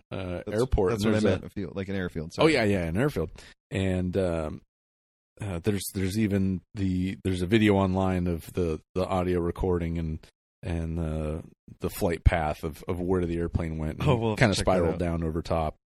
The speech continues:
Speaker 1: So, uh, if you get a chance to check out, uh, Spencer Suderman, uh, he's, he's a, he's a heck of a pilot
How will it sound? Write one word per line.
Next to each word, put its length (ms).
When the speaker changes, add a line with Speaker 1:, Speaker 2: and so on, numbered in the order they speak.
Speaker 1:
So, 300
uh, 320
if 220
you 80
get 160
a 40
chance 280
to 80
check 260
out, 280
uh, 200
Spencer 340
Suderman, 520
uh, 280
he's, 440
he's 240
a, 240
he's 160
a 60
heck 180
of 60
a 60
pilot 440